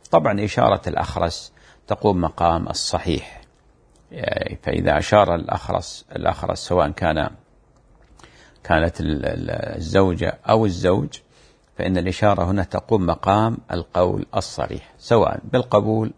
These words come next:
أو بالرد. شروط ال-، النكاح، ذكر العلماء مجموعة من الشروط لصحة النكاح، وهذه بالاستقراء. أول شرط من شروط صحة النكاح تعيين الزوجين، تعيين كل من الزوجين،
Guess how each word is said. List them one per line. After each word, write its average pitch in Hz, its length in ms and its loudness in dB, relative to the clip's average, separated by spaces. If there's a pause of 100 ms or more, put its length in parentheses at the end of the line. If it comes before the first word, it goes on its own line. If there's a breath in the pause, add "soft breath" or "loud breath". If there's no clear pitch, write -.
أو 92 160 2
بالرد. 92 800 -4 (1160 loud breath)
شروط 147 460 4
ال-، 101 220 2 (480)
النكاح، 82 440 -4
ذكر 139 340 0
العلماء 85 440 0
مجموعة 87 480 2
من 85 160 2
الشروط 87 640 -4 (640)
لصحة 92 720 -2
النكاح، 85 420 -2
وهذه 117 260 4
بالاستقراء. - 720 -2 (960 loud breath)
أول 151 340 4
شرط 107 300 0
من 90 140 -2
شروط 110 280 -2
صحة - 400 -4
النكاح 92 420 -4
تعيين 104 400 0
الزوجين، 73 540 -2 (840)
تعيين 92 400 2
كل 131 420 0
من 90 180 2
الزوجين، - 500 -6